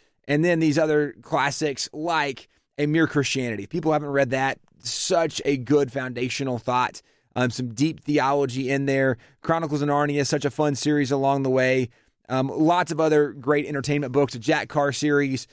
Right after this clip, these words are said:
Went through all of those this year 'cause I, I finally just had somebody, uh, turn me on to 'em,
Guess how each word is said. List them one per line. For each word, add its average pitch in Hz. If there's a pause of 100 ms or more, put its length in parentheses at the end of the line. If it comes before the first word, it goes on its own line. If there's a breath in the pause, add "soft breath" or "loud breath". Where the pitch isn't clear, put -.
(200 soft breath)
Went 151
through 170
all 147
of 143
those 143
this 147
year 147 (180)
'cause 123
I, 135 (120)
I 127 (760)
finally 156
just 139
had 139
somebody, 139 (300 soft breath)
uh, 120 (140)
turn 156
me 151
on 143
to 151
'em, 143